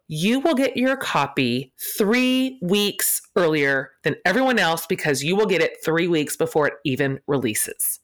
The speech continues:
Plus, of course, you get exclusive Fierce content and all this great stuff that goes with it. Um, not to mention getting to connect with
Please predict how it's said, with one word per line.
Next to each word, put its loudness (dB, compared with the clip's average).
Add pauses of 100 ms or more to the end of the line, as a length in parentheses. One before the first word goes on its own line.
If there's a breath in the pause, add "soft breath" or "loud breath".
Plus, 2
of -2
course, 2 (540 loud breath)
you 2
get 2 (680)
exclusive 2
Fierce 0 (240 loud breath)
content 2
and 0 (260)
all 6
this 2
great 0
stuff 0
that 0
goes 0
with 0
it. 0 (380 loud breath)
Um, 2
not 2
to 0
mention 2 (120)
getting 0 (300)
to -2
connect 2
with 2